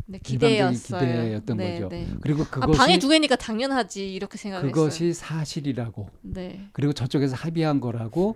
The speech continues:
Speaker 1: 네.
Speaker 2: 혼자 야무지게
Speaker 1: 네.
Speaker 2: 꿈을 꾼 거죠.
Speaker 1: 근데 이, 아, 그 이걸 제대로 몰라서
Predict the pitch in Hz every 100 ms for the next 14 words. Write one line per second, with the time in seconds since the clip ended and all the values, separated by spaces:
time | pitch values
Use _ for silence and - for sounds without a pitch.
0 | - 190 190 190 202 147 104 - - 135
1 | 139 120 110 101 190 - 220 190 180 190
2 | 180 160 170 143 113 101 90 _ _ 269
3 | - 294 302 240 247 254 _ _ - 180
4 | 190 - 233 233 240 254 247 180 220 202
5 | 170 180 180 240 214